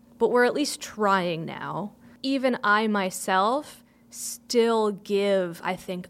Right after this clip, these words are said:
undue credit to people I find physically attractive. Like, to bring the show back to politics for just a hot second, I still check out Melania Trump's clothes,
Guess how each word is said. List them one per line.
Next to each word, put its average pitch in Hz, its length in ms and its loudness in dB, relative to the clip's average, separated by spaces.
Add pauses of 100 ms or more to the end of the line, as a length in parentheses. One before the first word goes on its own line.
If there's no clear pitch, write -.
undue 208 580 2
credit 208 520 2
to - 220 -2
people 202 540 0
I 180 180 4
find 170 640 0 (400)
physically 180 480 -4
attractive. - 800 -10 (400)
Like, 185 380 0 (560)
to 220 120 4
bring 233 440 0
the 208 80 -2
show 202 300 0
back 180 300 2
to 190 80 -10
politics 180 680 -4
for 180 160 -6
just 175 460 -2
a 185 60 2
hot 175 280 -2
second, 185 540 -2 (580)
I 285 240 4
still 247 600 4
check 185 480 -4
out 185 340 4
Melania 180 540 2
Trump's - 460 -4
clothes, 190 880 -2